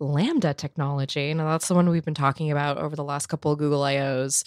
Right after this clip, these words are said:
That was the one that was the paper airplane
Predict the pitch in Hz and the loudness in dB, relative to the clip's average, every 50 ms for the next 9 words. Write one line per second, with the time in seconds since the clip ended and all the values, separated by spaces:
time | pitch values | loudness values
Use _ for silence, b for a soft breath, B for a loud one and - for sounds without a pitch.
0 | B B B B B B 180 170 156 180 160 156 170 160 160 156 151 151 151 147 | B B B B B B 2 4 4 4 4 4 4 4 4 2 2 2 2 2
1 | 147 - - _ _ _ _ _ _ _ _ - 170 147 - - - - _ _ | 0 0 -4 _ _ _ _ _ _ _ _ -6 -6 -2 -2 -4 -6 -6 _ _
2 | _ _ _ - 156 - - 143 139 139 143 139 - - 151 139 139 135 135 147 | _ _ _ -6 -4 -2 0 0 2 2 0 -2 0 -2 0 0 0 0 -2 -4